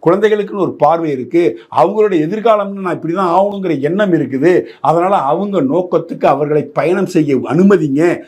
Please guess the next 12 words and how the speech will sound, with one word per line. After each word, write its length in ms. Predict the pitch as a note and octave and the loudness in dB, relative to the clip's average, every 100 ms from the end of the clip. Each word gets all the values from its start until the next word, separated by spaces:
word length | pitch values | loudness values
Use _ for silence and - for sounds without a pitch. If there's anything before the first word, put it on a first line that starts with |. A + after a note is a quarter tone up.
| _ | _
அப்படின்னு 440 | C3 C#3 E3 G3 G3 | -2 -2 -2 -4 -2
போய் 160 | D3+ | -2
தான் 180 | D#3+ A3 | 0 -2
பேசுறாங்க. 540 | C#3+ A#2 F#2+ F2 - - | -4 -8 -10 -16 -20 -10
அதற்கு 440 | - C3 E3 E3 A#3+ | 0 2 4 4 2
ஆள் 320 | B2+ D#3+ G3+ | 4 2 2
ஆளுக்கு 380 | F3 D3 E3+ - D3+ | 2 0 0 2 2
ஒரு, 120 | C3+ | 0
ஒரு 120 | E3 | -4
ஸ்ட்ராட்டஜியை 640 | F#3+ - G3+ F3+ C3 G#3 B3 | -6 -2 -2 -2 -8 -8 -2
கையில, 280 | E3+ D#3+ A2+ - | 0 2 0 -2
கையகப்படுத்துறாங்க. 760 | E3 D#3 C#3 G2+ - F2 - | 2 2 -2 -12 -20 -20 -20